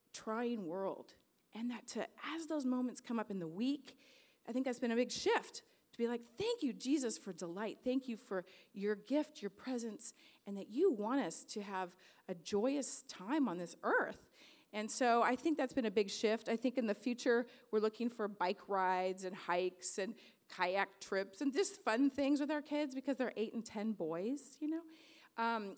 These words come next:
it's been harder for us individually to be like, "Oh, let's go have a quiet time, you know. <laughs> Let's have a meditative prayer time separately." <laughs> That's not our Sabbath right now. I'm not sure if that's yours, but that's okay, because for us, it's really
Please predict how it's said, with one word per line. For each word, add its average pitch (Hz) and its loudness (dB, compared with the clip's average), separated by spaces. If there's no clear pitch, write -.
it's 247 -2
been 285 6
harder 262 6
for 269 2
us 247 0
individually 208 4
to 220 0
be 208 4
like, 190 2
"Oh, 330 8
let's 262 2
go 285 4
have 254 2
a 240 -4
quiet 220 -2
time, 190 -6
you 196 -6
know. 185 -6
<laughs> 415 -6
Let's 247 -4
have 277 2
a 254 2
meditative 233 0
prayer 220 0
time 214 -2
separately." 294 0
<laughs> - -14
That's 294 0
not 262 4
our 277 4
Sabbath 208 2
right 415 0
now. 440 2
I'm 233 -4
not 220 -4
sure 233 -2
if 240 -8
that's - -8
yours, 247 -2
but 226 -2
that's 320 0
okay, 254 0
because 202 -4
for - -2
us, 262 2
it's 233 -8
really 226 2